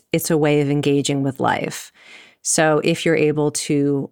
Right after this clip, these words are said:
walk somewhere to do something you were going to do anyway, it, it makes sense. If you're able to do the things you need to do to take care of your home or take care of your family or to enjoy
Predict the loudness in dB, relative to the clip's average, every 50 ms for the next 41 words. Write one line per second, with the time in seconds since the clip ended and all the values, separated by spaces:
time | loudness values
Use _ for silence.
0 | _ -8 -4 0 0 2 2 2 0 -2 -4 -2 0 0 0 2 2 2 2 2
1 | 2 0 -2 -2 -2 -2 -2 0 0 0 0 0 0 0 0 0 0 0 0 0
2 | 0 0 0 0 0 0 0 -2 0 -2 -2 -4 -4 -6 -4 -2 -2 0 2 2
3 | 2 2 2 2 2 2 0 -2 -2 -4 -4 -6 -6 _ -4 -2 -2 0 0 0
4 | 0 -2 -2 -2 -2 -2 -2 -2 -2 -2 -4 -4 -4 -2 0 0 0 0 0 -2
5 | -2 -2 -4 -2 0 0 2 0 -2 -4 -8 -18 -20 -20 -20 -8 -2 0 0 0
6 | 0 0 0 0 0 0 2 2 2 2 2 0 0 -2 -4 -2 0 0 2 2
7 | 0 -2 -2 -2 -2 -2 -4 -4 -2 0 0 2 0 0 0 -2 -4 -4 -2 -2
8 | -2 -2 -2 -2 -4 -8 -10 -12 -18 -14 _ -8 -6 -4 -2 -4 -4 -4 -4 -2
9 | 0 2 2 2 0 0 -2 -2 -2 0 0 0 2 2 0 0 -2 -2 -4 -4
10 | -6 -6 -6 -6 -4 -4 -4 -2 -2 0 0 -2 -2 0 0 0 2 2 2 2
11 | 0 -2 -4